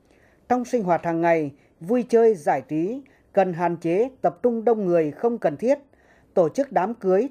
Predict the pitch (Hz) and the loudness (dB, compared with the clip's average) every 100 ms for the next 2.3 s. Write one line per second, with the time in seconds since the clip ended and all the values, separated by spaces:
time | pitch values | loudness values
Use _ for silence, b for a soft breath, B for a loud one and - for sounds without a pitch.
0 | - 175 - 180 170 156 165 233 208 220 | -2 -4 -2 -2 0 -2 0 0 2 0
1 | 214 196 151 170 - 240 214 220 214 185 | 0 -2 -2 -2 0 -2 2 2 2 -2
2 | 156 160 147 | -2 -2 -4